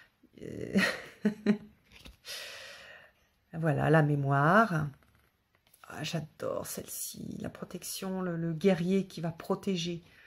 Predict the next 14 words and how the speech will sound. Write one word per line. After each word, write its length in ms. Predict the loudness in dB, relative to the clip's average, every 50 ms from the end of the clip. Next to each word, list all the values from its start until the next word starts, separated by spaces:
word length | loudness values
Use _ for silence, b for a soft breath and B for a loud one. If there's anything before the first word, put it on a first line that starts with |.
| B B B B B B B B B -4
Ou 60 | 0
la 160 | 2 4 4
guerrière 500 | 4 2 2 2 2 2 2 2 2 0
ici, 300 | -2 -4 -8 -10 -12 -12
c'est, 200 | -14 -12 -10 -10
qui 500 | -8 -6 -6 -6 -6 -8 -10 -14 _ _ -16
protège 440 | -12 -10 -8 -4 -2 0 0 0
l'agneau, 480 | 2 2 2 4 4 4 4 4 2 2
qui 160 | 0 -2 -6
représente, 720 | -6 -6 -6 -6 -6 -6 -4 -2 -2 -2 -4 -4 -6 -4
euh, 280 | -4 -2 -2 -2 -4 -4 -6 B B B B B B B B B B B B B B B B
l'innocence, 800 | 0 2 2 4 4 2 4 6 6 8 10 8 8 6 4 2
la 80 | 0
fragilité 1040 | 0 0 0 0 0 0 0 -4 -4 -6 -8 -4 0 4 4 6 6 6 4 2 -2